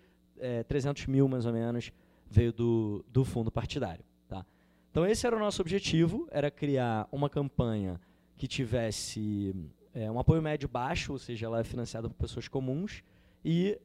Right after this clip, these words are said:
que o dinheiro fosse relevante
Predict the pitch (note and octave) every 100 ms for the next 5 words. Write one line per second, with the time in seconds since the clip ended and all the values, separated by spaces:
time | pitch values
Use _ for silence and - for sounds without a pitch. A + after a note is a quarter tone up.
0 | _ _ - E3+ D3+ D#3+ E3 - D#3+ E3+
1 | - F3 F3 E3+ C#3+ A2+ F#2 _ _ _
2 | _ - E3 G3+ E3 B2 D3+ E3+ - F#3+
3 | A3+